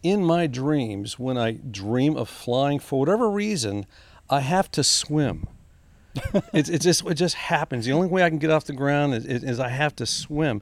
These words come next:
Speaker 1: So I'd like to freaking fly without having to f-, swim.
Speaker 2: Hey, did I tell you the, uh, the, the idea I was working on for a T V show?
Speaker 1: You, you, you
Speaker 2: A
Speaker 1: did.
Speaker 2: little bit. It's a modified superpower.
Speaker 1: Yeah,
Speaker 2: I'll
Speaker 1: tell the
Speaker 2: tell you.
Speaker 1: audience. That was actually pretty good.
Speaker 2: It's, you can fly, but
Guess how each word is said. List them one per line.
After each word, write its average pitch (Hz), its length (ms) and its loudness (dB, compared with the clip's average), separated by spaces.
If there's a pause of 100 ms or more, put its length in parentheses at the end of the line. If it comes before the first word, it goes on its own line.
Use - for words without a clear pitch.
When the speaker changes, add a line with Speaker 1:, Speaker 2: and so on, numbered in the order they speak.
(260)
Speaker 1:
So - 160 0
I'd 277 120 4
like 170 160 0
to - 60 -8
freaking 117 360 -6
fly 123 300 -2
without 110 280 0
having 101 180 -4
to 90 60 -10
f-, - 140 -18
swim. 90 460 -6 (360)
Speaker 2:
Hey, 240 100 -10
did 208 160 -2
I 226 60 0
tell 220 200 -4
you 214 120 -6
the, 165 200 0
uh, 139 160 -4 (760)
the, 147 140 -4
the 156 260 4
idea 160 400 6
I 156 60 4
was 147 180 0
working 151 300 0
on 143 160 -2
for 156 160 -8
a 131 60 -6
T 170 200 -6
V 139 160 -4
show? 139 280 -10
Speaker 1:
You, 135 360 -4
you, 131 200 -10
you 131 160 -4
Speaker 2:
A - 20 -8
Speaker 1:
did. 123 260 4
Speaker 2:
little 156 140 -4
bit. 151 260 -4
It's 180 160 -4
a 160 60 2
modified 151 500 4
superpower. 147 560 -2
Speaker 1:
Yeah, 117 80 6
Speaker 2:
I'll 113 80 2
Speaker 1:
tell 143 160 2
the 151 80 4
Speaker 2:
tell 135 100 8
you. 135 60 10
Speaker 1:
audience. 104 240 0
That 123 100 -2
was 117 140 -2
actually 113 300 -4
pretty 104 180 -6
good. 101 180 -4
Speaker 2:
It's, - 400 -2
you 180 200 0
can 214 180 0
fly, 147 560 4 (880)
but 151 260 4